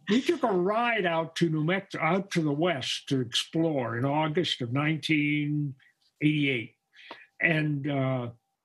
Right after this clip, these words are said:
we, just before we left, we watched the Milagro Beanfield War at the town hall in Wilton, New Hampshire. And we just were out wandering in New Hamp-, in, uh, New Mexico.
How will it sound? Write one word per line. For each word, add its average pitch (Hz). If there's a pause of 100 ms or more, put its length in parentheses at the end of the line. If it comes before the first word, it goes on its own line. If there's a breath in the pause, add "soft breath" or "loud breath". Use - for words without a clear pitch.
(920 loud breath)
we, 175 (180)
just 220
before 202
we 190
left, 160 (380)
we 143
watched 165
the 160
Milagro 156
Beanfield 151
War 117 (500 loud breath)
at 135
the 139
town 180
hall 139
in 120
Wilton, 156
New 160
Hampshire. 147 (800 loud breath)
And 160
we 240
just 240
were 202
out 196
wandering 143 (260)
in 165
New 165
Hamp-, 170
in, 147
uh, 131
New 147
Mexico. 135